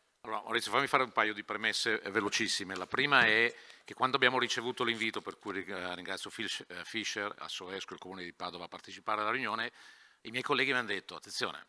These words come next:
non essere polemico sui certificati bianchi, sul superbonus, su-,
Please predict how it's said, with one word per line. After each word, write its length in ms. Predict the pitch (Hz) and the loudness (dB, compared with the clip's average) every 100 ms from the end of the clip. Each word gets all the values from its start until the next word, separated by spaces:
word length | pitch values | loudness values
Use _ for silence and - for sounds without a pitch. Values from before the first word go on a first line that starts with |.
| - | -16
non 220 | 92 117 | -6 0
essere 280 | 139 143 120 | 2 2 2
polemico 680 | 117 110 110 101 107 101 _ - | 2 2 2 -2 -4 -6 _ -16
sui 420 | - 110 107 104 | -12 -6 -6 -6
certificati 600 | - 101 101 98 101 104 | -8 -10 -6 0 0 0
bianchi, 520 | 98 95 92 - 92 - - - | 0 0 -2 -8 -10 -10 -20 -20
sul 280 | - - 98 | -18 -12 -8
superbonus, 920 | - 113 107 92 98 95 95 92 - 92 87 - - - | -6 -4 -4 -2 -4 -4 -6 -8 -6 -6 -8 -12 -16 -20
su-, 220 | - 117 | -8 -4